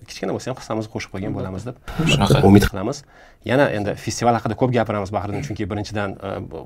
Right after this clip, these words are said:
Speaker 1: bizani Londondagi o'z-, faqat London emas, Britaniyadagi o'zbeklarni faxri va buni asosiy asoschilaridan bittasi bu sizsiz. Va shu sizni ha-, sa'y harakatlaringizni evaziga o'tgan yili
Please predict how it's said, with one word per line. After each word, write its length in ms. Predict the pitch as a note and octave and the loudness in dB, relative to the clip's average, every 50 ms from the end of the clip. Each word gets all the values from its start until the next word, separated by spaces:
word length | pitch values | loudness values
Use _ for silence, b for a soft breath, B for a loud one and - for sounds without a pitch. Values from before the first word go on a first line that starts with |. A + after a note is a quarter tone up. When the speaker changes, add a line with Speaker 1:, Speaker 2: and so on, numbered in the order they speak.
| A#2 - - | -14 -14 -10
Speaker 1:
bizani 400 | G#2+ G#2 G2+ G#2 G2 G2+ G#2+ A2 G2+ - | -8 -6 -4 -2 -2 0 0 -2 -2 -4
Londondagi 600 | G#2+ A2 A2 A2 G#2+ G#2+ G2+ G#2 G2 F#2+ G#2 G#2 G2+ - - - - | -4 -2 0 0 0 0 -2 -2 -4 -2 -2 -2 -4 -4 -8 -14 -14
o'z-, 220 | - G#2 F#2+ - - - - G#2+ | -12 -12 -12 -12 -14 -18 -18 -18
faqat 260 | - - G#2+ - A2 C3+ | -16 -12 -8 -6 -4 -2
London 200 | D#3+ D#3+ B2+ G#2 | -2 -2 -2 -2
emas, 200 | A2 D3 F#3 - | -4 -6 -6 -6
Britaniyadagi 460 | A2+ A#2 A#2 B2 A#2 A#2 A2+ G#2+ G#2+ | -8 -4 -2 -2 -2 -2 -2 -2 -2
o'zbeklarni 400 | A2+ G#2+ A#2 A2 G#2 F#2+ G2 - | -4 -4 -4 -6 -6 -6 -6 -4
faxri 300 | A2+ A2+ - - G2+ G#2+ C#3 - b b b b b b b | -4 -4 -4 -4 -8 -8 -8 -10 b b b b b b b
va 160 | - G2+ G2 G2 G2 G2 F#2 | -2 0 0 2 2 0 -2
buni 260 | A2 G#2 G#2 G#2 A2 | -4 -6 -2 0 0
asosiy 380 | G#2 G2 - A#2+ A2 - A#2+ A2 | 0 0 -2 -4 -4 -2 -2 -2
asoschilaridan 520 | G#2 - A2 G2+ - - G2+ G2 G2 G2 | -2 -2 -4 -8 -6 -8 -8 -8 -8 -8
bittasi 300 | F#2+ F#2 - F#2+ - G2+ | -10 -10 -10 -10 -8 -8
bu 60 | F#2+ G2 | -10 -8
sizsiz. 420 | - G#2 G2 - - D3 E3 D#3 - | -8 -10 -10 -6 -6 -6 -6 -6 -4
Va 160 | - G#2 G#2 G#2+ - | 2 4 4 4 4
shu 220 | - - - D3 D3+ | 2 -2 2 2 2
sizni 220 | - - B2+ A2+ | 2 2 0 0
ha-, 140 | - A2+ - | -2 -2 -4
sa'y 260 | - - - A2 G#2+ G2+ | -4 0 2 2 2 4
harakatlaringizni 840 | - G#2+ F#2 G2+ G2 A2+ G2 - G#2 G#2 G2+ G2+ F#2 G#2 - G2+ | 2 0 0 0 0 -2 -4 -2 -2 -2 -2 0 -2 -2 -2 -2
evaziga 460 | G2+ G2 F#2+ F2 F#2 G2+ C3+ - G3+ | 0 -2 -2 -2 -2 -2 -2 -2 -2
o'tgan 260 | D3 - - - - F#2+ | -2 -4 -4 -4 -4 -2
yili 160 | G2 A2 | 0 0